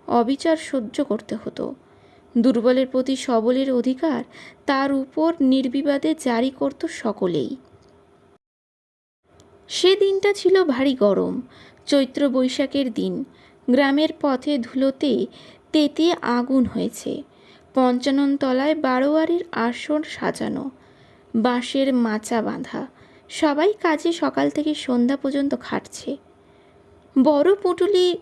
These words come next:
গাছতলাটায় তার ঠেলাগাড়ি ঘর ঘর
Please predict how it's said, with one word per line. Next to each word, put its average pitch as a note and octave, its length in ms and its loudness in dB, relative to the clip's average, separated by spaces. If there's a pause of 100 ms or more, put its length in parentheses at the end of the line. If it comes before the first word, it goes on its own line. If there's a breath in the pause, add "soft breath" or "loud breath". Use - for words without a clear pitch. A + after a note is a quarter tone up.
(140)
গাছতলাটায় D#4 880 0 (400 loud breath)
তার C#4 260 0
ঠেলাগাড়ি C4+ 720 0
ঘর C4+ 300 -2
ঘর D4 260 0